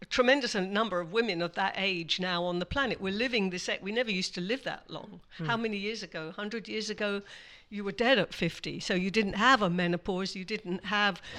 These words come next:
Speaker 1: this, this phase, you
Speaker 2: Yeah.
Speaker 1: know? And so you didn't, it didn't matter. You, you just had your babies and, and that was it, you know? Um, now you've got women, you've got this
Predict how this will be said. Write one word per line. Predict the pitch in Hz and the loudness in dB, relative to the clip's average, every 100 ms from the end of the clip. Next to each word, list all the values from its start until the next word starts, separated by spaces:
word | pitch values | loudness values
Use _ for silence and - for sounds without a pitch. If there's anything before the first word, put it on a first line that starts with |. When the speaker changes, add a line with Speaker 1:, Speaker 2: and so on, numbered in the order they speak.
| - | -8
Speaker 1:
this, | 196 175 - - | -6 -4 -6 -8
this | 185 170 - - - | -10 -8 -12 -18 -8
phase, | - 240 147 160 - - - - | -2 0 -2 -8 -12 -14 -16 -2
you | 170 | 0
Speaker 2:
Yeah. | 156 | 2
Speaker 1:
know? | 202 - - - - | -2 -8 -14 -14 -4
And | 202 202 | -2 0
so | 233 | 2
you | 202 202 | 0 2
didn't, | 202 202 | 0 2
it | 208 | 0
didn't | 214 196 190 | 2 2 4
matter. | 208 233 151 196 202 - - - - | 6 6 4 0 -4 -10 -16 -18 -6
You, | 190 185 196 185 | -2 0 0 -2
you | 180 190 185 | 2 2 4
just | 190 190 - 214 | 6 6 6 2
had | 196 202 | 2 2
your | 185 | 4
babies | 190 180 180 170 175 | 4 6 6 4 4
and, | 170 175 170 - - | 6 4 2 -6 -6
and | 170 170 175 - | -4 -4 -6 -8
that | 180 - | -8 -4
was | - | 0
it, | 233 - - - | 2 0 -4 -2
you | 185 | 2
know? | 170 175 - - - - - - - | 2 0 -6 -10 -8 -8 -10 -20 0
Um, | 190 180 180 185 185 - - - - _ _ | 6 6 6 4 0 -14 -20 -20 -20 _ _
now | 214 190 233 269 196 175 190 | 2 6 8 10 10 8 6
you've | 208 196 | 2 0
got | - 202 - - - 190 - | 8 6 6 -8 -16 -16 -4
women, | 202 214 202 196 - | 2 6 6 4 -2
you've | 202 | -2
got | 196 - | -2 0
this | 202 - - | 0 0 -4